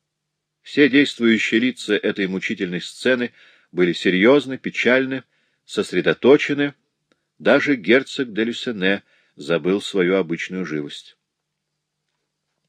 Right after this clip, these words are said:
Брачный контракт между его королевским высочеством Густавом Родольфом пятым,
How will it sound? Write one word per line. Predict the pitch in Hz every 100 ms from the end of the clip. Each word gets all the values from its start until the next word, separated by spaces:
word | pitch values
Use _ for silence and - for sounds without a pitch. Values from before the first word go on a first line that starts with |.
| _ _ _ _ _
Брачный | 87 120 170 - 156
контракт | - 127 117 113 139 -
между | 117 104 98
его | 95 120
королевским | - 101 98 117 - - 95
высочеством | 90 - 101 101 - - 120 120 _ - - -
Густавом | 78 127 135 - 120 120 120 120 - _ _
Родольфом | - 90 98 117 123 - 120 120 - -
пятым, | 107 120 117 123 123 117